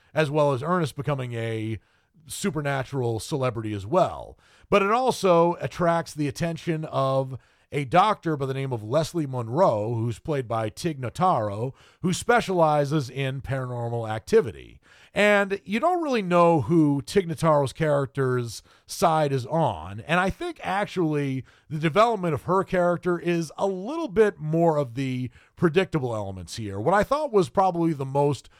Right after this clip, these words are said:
unpredictable and probably setting itself aside from other th-, similarly themed movies like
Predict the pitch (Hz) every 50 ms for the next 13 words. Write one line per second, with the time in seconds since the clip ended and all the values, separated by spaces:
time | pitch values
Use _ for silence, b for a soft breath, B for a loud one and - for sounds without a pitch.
0 | b b b b - 190 202 202 175 - 156 131 117 110 - - 120 101 104 101
1 | 101 104 110 120 123 131 131 127 131 123 110 _ - - 208 226 226 208 185 165
2 | 151 120 - - 180 170 156 143 - - - 151 131 - - 110 - - 170 156
3 | 151 139 131 123 117 113 120 120 110 b b b b b b _ - 175 160 151
4 | 143 139 135 - 139 156 165 147 151 151 147 147 143 131 117 _ _ _ 165 170
5 | - - - 196 185 165 160 156 147 139 135 120 - - 156 143 135 120 117 123
6 | 135 135 131 120 127 123 120 107 120 123 123 120 117 117 110 - _